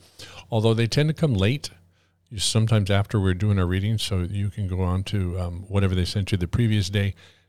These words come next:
down at the bottom and hit the, um, Bible reading plan for the whole year, and it, it'll give you the whole layout, and you can figure out where we are. Anyway,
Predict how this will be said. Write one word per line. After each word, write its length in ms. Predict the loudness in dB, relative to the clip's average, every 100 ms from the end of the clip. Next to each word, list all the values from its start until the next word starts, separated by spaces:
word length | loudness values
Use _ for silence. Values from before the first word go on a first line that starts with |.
| _
down 100 | -4
at 80 | -2
the 80 | -2
bottom 400 | 0 0 0 -4
and 380 | -4 -4 -4
hit 340 | -2 -4 -4 -8 -10
the, 300 | -6 -4 -2
um, 280 | -4 -8 -12 _ -10
Bible 280 | -2 0
reading 260 | 0 0 -2
plan 280 | -2 -2 -2
for 120 | -2
the 80 | -2
whole 180 | 0 -2
year, 220 | -2 -4
and 100 | -4
it, 220 | -6 -4
it'll 240 | -4 -4
give 260 | -8 -6 -4
you 80 | -2
the 80 | -2
whole 240 | -2 -2
layout, 400 | 0 0 -2 -6 -4
and 100 | -2
you 120 | -2
can 160 | -4 -10
figure 320 | -10 -8 -6
out 80 | -4
where 160 | -2
we 160 | 2 2
are. 120 | 0 2
Anyway, 320 | 4 4